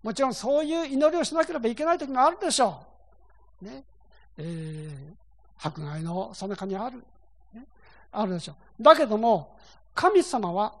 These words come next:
この地上において、この地上において置かれたあなたたちの尊い務め、それはこの地に神の国をもたらす。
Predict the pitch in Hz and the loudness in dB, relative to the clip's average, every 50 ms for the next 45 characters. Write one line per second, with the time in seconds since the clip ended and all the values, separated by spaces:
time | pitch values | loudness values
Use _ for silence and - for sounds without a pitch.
0 | - - - - - - 269 330 403 415 440 427 - - - 302 294 254 370 403 | -20 -20 -20 -8 0 2 4 6 8 6 6 6 2 -2 -2 -2 0 2 4 4
1 | 415 415 415 415 427 415 381 370 381 381 349 285 - - - 311 294 262 196 156 | 6 6 6 4 6 6 6 8 8 6 4 2 2 0 4 6 6 6 4 2
2 | - - - - _ - _ _ - _ - - _ _ _ - - - - - | -6 -14 -20 -20 _ -20 _ _ -20 _ -20 -20 _ _ _ -20 -20 -20 -20 -20
3 | - - - - _ _ - - - - - - - - - - 214 208 - - | -20 -20 -20 -20 _ _ -20 -20 -20 -20 -20 -20 -10 -2 0 2 2 2 2 0
4 | - 190 220 220 226 240 247 247 262 233 302 302 262 240 247 - 320 349 370 359 | 0 2 4 4 4 2 2 0 0 0 0 -2 -2 -2 2 2 4 4 4 2
5 | 359 - - 370 370 359 320 240 - - - - - - - _ - - _ - | 0 2 2 2 2 2 2 -2 -8 -14 -20 -20 -20 -20 -20 _ -20 -20 _ -20
6 | _ _ - _ _ - 185 196 190 185 226 180 180 180 - - 196 202 226 269 | _ _ -20 _ _ -6 -2 -2 -2 -2 -2 -4 -4 -4 -6 -6 -6 -2 0 2
7 | 285 269 185 - - - - - _ _ _ _ _ - - _ _ _ - - | 2 0 0 -4 -14 -20 -20 -20 _ _ _ _ _ -20 -20 _ _ _ -20 -20
8 | - - 147 151 208 262 269 - 349 370 392 349 - - - - 330 311 294 294 | -14 -12 -8 -8 -8 -8 -4 0 2 2 2 2 0 -6 -12 -8 -6 -6 -4 -6
9 | 269 220 - - _ _ - _ - - - _ _ _ _ _ _ _ _ - | -6 -8 -12 -16 _ _ -20 _ -20 -20 -20 _ _ _ _ _ _ _ _ -20
10 | - - 156 143 147 147 165 196 240 269 _ _ _ _ - - 170 160 151 143 | -18 -14 -12 -10 -8 -6 -6 -6 -8 -10 _ _ _ _ -12 -8 -8 -6 -6 -8
11 | - 151 143 156 - - - - 196 208 208 190 180 165 - 202 214 220 240 247 | -8 -8 -10 -10 -12 -12 -10 -8 -6 -4 -4 -4 -6 -6 -8 -8 -10 -8 -8 -10
12 | 262 - - 180 185 - - 262 294 320 320 311 - - - 330 | -10 -10 -8 -8 -8 -6 -6 -8 -6 -6 -8 -8 -10 -12 -16 -16